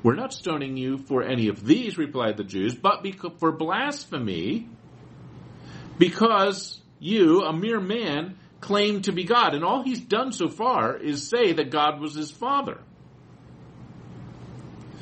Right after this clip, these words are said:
Jesus answered them, "Is it not written in your law, 'I have said you are gods'?" If he called them gods, to whom the word of the God came,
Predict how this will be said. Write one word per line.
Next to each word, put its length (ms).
Jesus 440
answered 500
them, 360
"Is 180
it 140
not 240
written 300
in 120
your 160
law, 520
'I 160
have 140
said 340
you 160
are 120
gods'?" 640
If 120
he 120
called 280
them 240
gods, 640
to 80
whom 200
the 120
word 260
of 100
the 120
God 460
came, 580